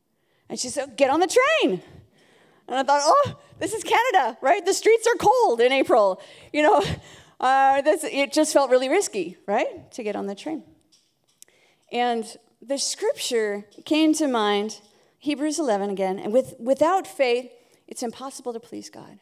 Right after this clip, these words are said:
Just in that moment, it popped in my heart, and I thought for a moment, "Wait a second, what if the inverse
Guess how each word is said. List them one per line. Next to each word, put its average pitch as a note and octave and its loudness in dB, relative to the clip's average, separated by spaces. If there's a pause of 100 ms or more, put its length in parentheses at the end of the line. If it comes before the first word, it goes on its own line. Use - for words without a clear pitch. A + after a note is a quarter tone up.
(920)
Just D#4 -4
in E4 -2
that D#4 -2
moment, C#4+ -2
it A#3+ -6
popped E4 -6
in D#4 0
my D4 -2
heart, C#4 0
and C4+ 0
I C#4 0
thought G4 -4
for F#4 2
a F4+ 2
moment, E4 2
"Wait F4+ -4
a E4 0
second, B3 -2 (360)
what F#4+ 2
if C#4 -4
the D4 -4
inverse E4 -4